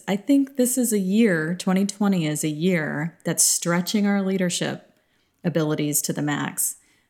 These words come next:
but we will be remembered for years to come and how we have responded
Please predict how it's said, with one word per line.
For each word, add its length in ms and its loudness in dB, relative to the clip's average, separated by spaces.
but 340 -2
we 160 2
will 220 2
be 180 2
remembered 760 0
for 180 -4
years 680 0
to 120 -4
come 680 -2
and 160 0
how 760 -2
we 220 2
have 280 -2
responded 1000 -2